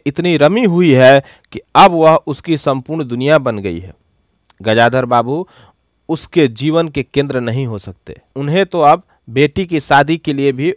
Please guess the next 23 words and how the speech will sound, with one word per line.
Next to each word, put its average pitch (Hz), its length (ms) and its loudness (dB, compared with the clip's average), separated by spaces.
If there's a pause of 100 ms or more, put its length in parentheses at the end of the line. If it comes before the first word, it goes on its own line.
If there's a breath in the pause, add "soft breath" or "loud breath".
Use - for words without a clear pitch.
(120)
उत्साह 135 340 -2
बुझ 110 240 -8
गया। 92 260 -10 (580)
किसी 139 260 -4
बात 123 340 4
में 143 140 -2
हस्तक्षेप 135 640 -2
न 139 120 0
करने 139 400 0
के 151 280 2 (300 loud breath)
निश्चय 156 400 0
के 131 160 -2
बाद 143 260 4 (320 soft breath)
उनका 131 320 0
अस्तित्व 180 640 -2 (300 soft breath)
उस 214 200 -6
वातावरण 143 580 4
का 135 160 2
एक 127 180 2
भाग 123 260 0
न 117 140 -6
बन 107 180 -10
सका। - 380 -20